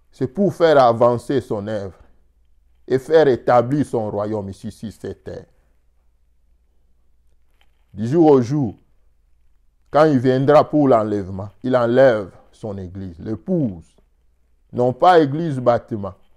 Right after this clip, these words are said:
non pas ces doctrines, les religions qu'on voit, mais l'homme préparé selon la volonté de Dieu. Amen. Et la Bible nous montre,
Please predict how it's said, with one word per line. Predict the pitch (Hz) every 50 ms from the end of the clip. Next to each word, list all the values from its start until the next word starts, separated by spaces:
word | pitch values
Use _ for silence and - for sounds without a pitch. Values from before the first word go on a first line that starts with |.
| _ _ -
non | 117 110 120 135 143 143 143 135
pas | - - 190 196 185 160 151
ces | - - 147 135
doctrines, | 127 127 139 135 139 - - 170 165 165 147 120 104 98 65 -
les | 120 127 131
religions | 139 151 151 143 143 135 170 170 160 127
qu'on | - 117 107 107 104
voit, | 95 101 101 98 - _ _ _ _ _ _ _ _ _ _ _ -
mais | - 131 139 151
l'homme | 147 160 175 180 170 147 131 -
préparé | - 143 135 127 - - 131 127 127 156 160 147
selon | 127 - - 147 131 131 139 139 127 - - - _ _ _ _ _ _ _ _ _ _ _ _ _ _
la | 107 107 107 104
volonté | 104 107 107 104 104 101 101 98 - 101 98 92
de | 82 90 85
Dieu. | 82 90 82 85 _ _ _ _ _ _ _ _ _ _ _ _ _ _ _ _ _ _ _ _ _ _ _ _ _ _ _ _ _ _ -
Amen. | 85 82 85 85 85 80 - - - _ _ _ _ _ _ _ _ _ _ _ _ _ _ _ _ _ _ _ _ _ _ _ _ _ _ _ _ _ _ _ _ _ _ _ _ _ _ _ _ _ _ _ _ _ _ -
Et | 117 113 117
la | 120 117 120
Bible | 127 175 196 170 156 151 143
nous | 143 143 143
montre, | 160 170 175 143 107 - -